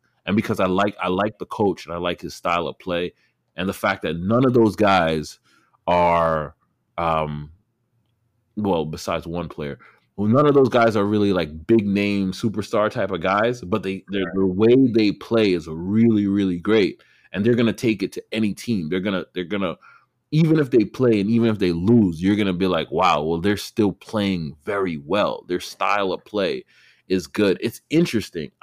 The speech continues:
I like it because it's the possession type of football a little bit, but it's mixed with, like, a, a extra, it's like Pep Guardiola, but it's, like, two point oh, like, the style that he,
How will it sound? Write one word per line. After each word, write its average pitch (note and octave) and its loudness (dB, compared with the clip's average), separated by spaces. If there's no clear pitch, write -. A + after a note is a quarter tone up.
I C3 4
like C3 4
it F2 2
because F#2 -2
it's A#2+ 2
the G#2+ 2
possession B2+ 2
type B2+ -2
of B2 -2
football B2+ 2
a C3 6
little B2+ 4
bit, B2 4
but G2+ 4
it's - -2
mixed G#2 0
with, F2+ -4
like, C#2+ -6
a, A1 -8
a - -6
extra, G2 -2
it's - 0
like A#2+ 2
Pep C3+ 2
Guardiola, C3 6
but A2 2
it's, G2 0
like, E2+ -2
two A#2+ -6
point F#2+ -4
oh, E2 -4
like, F2 -4
the F2+ 0
style G2 0
that F2 -2
he, E2 -10